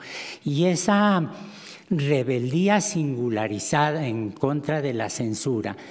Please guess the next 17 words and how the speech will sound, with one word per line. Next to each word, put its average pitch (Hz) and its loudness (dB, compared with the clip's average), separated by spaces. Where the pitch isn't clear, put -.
a 143 0
mí 160 2
me 185 2
hizo 156 -2
pensar 120 -2
en 147 -2
la 143 2
enorme 170 2
cantidad 127 -2
de 131 -2
obras, 117 -2
no 117 -4
solo 123 -2
literarias, 120 -4
sino 104 -4
también, 110 -4
eh, 107 -4